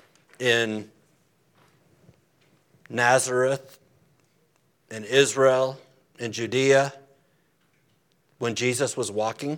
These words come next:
on this earth. None of us witnessed with our eyes the healings of Jesus, the miracles of Jesus.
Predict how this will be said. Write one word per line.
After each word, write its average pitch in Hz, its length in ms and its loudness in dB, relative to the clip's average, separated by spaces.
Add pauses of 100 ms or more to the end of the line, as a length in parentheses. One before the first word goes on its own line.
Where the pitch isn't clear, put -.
(320)
on 107 80 -12
this 107 180 -4
earth. 143 300 2 (400)
None 156 240 6
of 156 140 6
us 156 320 8 (240)
witnessed 160 600 6
with 131 260 2
our 147 240 10
eyes 110 540 4 (320)
the 127 100 2
healings 131 800 2 (220)
of 123 180 -2
Jesus, 131 420 -2
the 127 140 -4
miracles 147 680 4 (380)
of 123 160 0
Jesus. 143 640 2